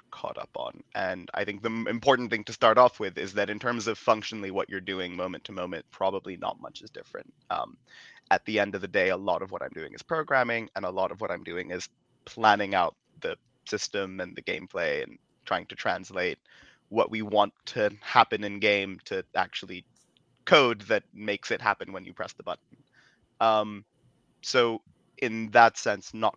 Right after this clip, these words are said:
much is different. But when we start talking about sort of engineering in general,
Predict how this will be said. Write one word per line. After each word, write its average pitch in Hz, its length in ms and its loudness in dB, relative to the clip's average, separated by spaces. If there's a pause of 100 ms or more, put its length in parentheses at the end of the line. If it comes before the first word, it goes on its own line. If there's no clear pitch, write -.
much - 220 -10
is - 140 -18
different. - 380 -20 (560)
But 110 320 6
when 101 680 -2 (300)
we 110 180 -10
start - 520 2
talking 104 360 0
about 95 540 2
sort 98 220 -8
of 95 220 -12
engineering 98 640 -8
in 92 160 -14 (120)
general, 135 600 -6